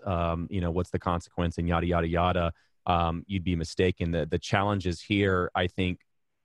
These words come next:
uh, taking a chance to, and I wanted to ask you a question about your personal experience. I know your background dealing with, uh, claims of, you know, water losses and things and what you've seen. Um, but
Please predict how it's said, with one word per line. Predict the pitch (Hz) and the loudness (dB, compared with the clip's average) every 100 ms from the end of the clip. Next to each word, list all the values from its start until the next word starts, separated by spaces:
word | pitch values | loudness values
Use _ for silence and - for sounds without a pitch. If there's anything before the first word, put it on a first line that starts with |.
| _ _ _ - | _ _ _ -4
uh, | |
taking | 92 107 98 90 | 2 2 2 -2
a | |
chance | - 98 95 - | 0 0 0 0
to, | 95 85 78 | 2 2 2
and | 110 | 0
I | 110 | 0
wanted | 117 | 2
to | 104 | 2
ask | 98 95 | 2 0
you | 95 | -4
a | |
question | - 95 92 92 | 0 0 0 -2
about | 87 | -2
your | 76 85 | -2 -4
personal | - 90 92 | -4 -4 -2
experience. | 82 - 92 87 85 85 | -4 -2 -2 0 -2 -2
I | |
know | 87 | -2
your | 90 82 | 0 0
background | 80 85 87 90 87 85 82 _ _ - | 2 0 0 -2 0 -2 -6 _ _ 0
dealing | 92 87 85 | 2 2 2
with, | 82 80 | 0 0
uh, | 82 78 - | -4 -2 -2
claims | - 87 87 87 80 | 0 0 2 0 0
of, | 80 80 76 - | 2 2 0 -6
you | 85 | -6
know, | 80 | -2
water | 87 90 85 | 0 2 2
losses | 82 82 - 85 | 0 -2 -4 -8
and | 82 | -6
things | - 85 85 | -2 0 0
and | 82 82 - - | -2 -4 -8 -12
what | 90 90 92 | -2 -2 2
you've | 92 87 | 0 0
seen. | - 95 87 85 - | 0 0 2 -2 0
Um, | 87 85 85 | 0 0 -2
but | 87 95 | 0 0